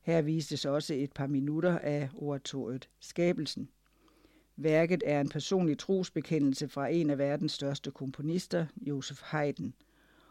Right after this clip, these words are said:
og stykkets popularitet blandt oratorier overgås kun af Händels Messias. Tak for en meget smuk gudstjeneste, og tak for at åbne vores øjne for Guds storhed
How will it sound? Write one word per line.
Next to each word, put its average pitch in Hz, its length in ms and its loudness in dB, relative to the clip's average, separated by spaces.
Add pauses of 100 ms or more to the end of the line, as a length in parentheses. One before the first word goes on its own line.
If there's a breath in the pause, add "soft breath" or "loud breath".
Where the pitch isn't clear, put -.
(120 soft breath)
og 165 160 2
stykkets 202 460 6
popularitet 151 800 2
blandt 151 340 0
oratorier 147 580 2
overgås 139 680 0
kun 180 300 0
af 156 240 0
Händels 135 420 -2
Messias. 147 600 -2 (880 soft breath)
Tak 226 240 0
for 185 100 6
en 160 100 4
meget 170 360 6
smuk 160 340 2
gudstjeneste, 147 720 -2 (420 soft breath)
og 175 120 -4
tak 185 260 2
for 170 140 4
at 156 140 4
åbne 175 320 2
vores 131 380 -2
øjne 170 340 0
for 165 120 0
Guds 151 260 -2
storhed 165 560 0